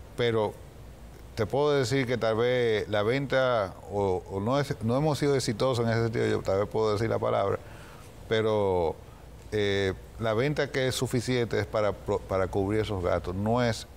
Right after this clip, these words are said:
no ha sido, no es la, la gran venta de, porque eso para nosotros es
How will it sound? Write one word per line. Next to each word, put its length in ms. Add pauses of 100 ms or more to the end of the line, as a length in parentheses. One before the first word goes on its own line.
no 140
ha 40
sido, 640
no 140
es 100
la, 260
la 140
gran 320
venta 380
de, 420 (500)
porque 480 (240)
eso 220
para 200
nosotros 340
es 20